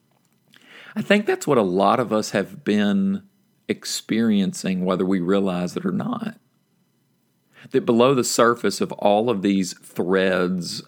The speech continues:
of reflection about relationships and priorities and what we're looking for are these deeper questions about what are we measuring our life with?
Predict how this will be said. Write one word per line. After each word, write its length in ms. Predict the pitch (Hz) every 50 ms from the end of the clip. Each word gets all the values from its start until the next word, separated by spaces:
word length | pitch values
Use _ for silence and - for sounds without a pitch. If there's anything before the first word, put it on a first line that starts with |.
| _ -
of 360 | 92 92 92 92 90 82 85
reflection 1040 | 85 87 85 - - - 82 - - - - - - - - 190 196 208 208 202 - _ _ _ _ _ _ _ _ _ -
about 240 | - 98 104 90 95
relationships 680 | 98 92 92 92 92 - - 98 82 - 104 87 - -
and 120 | 95 87
priorities 720 | - - 87 87 87 90 90 90 90 90 90 90 90 - 87
and 120 | 90 87
what 220 | 92 95 - -
we're 80 | - 87
looking 380 | 87 90 95 95 - 87 87 87
for 480 | - - - 67 - 85 87 85 - - - - - - - - - _ _ - - - _ _
are 120 | - 143 135
these 220 | 123 135 120 120
deeper 340 | 107 131 156 156 - 185 160
questions 640 | - - - 123 127 127 - - - 107 101 95
about 500 | 98 95 92 92 98 98 98 92 - -
what 540 | - 98 101 110 123 147 160 165 170 165 - _ _ _ _ -
are 640 | 101 101 107 117 123 131 131 123 120 120 113 107 98 _ _ _ _ _ _ _ -
we 180 | 101 107 101
measuring 1080 | 92 87 87 90 92 95 101 110 117 104 95 95 85 87 - - - - - - - - - _ _ _
our 200 | - 92 87 90
life 420 | 87 92 90 90 87 92 87 -
with? 440 | - - 120 143 - - - 160 -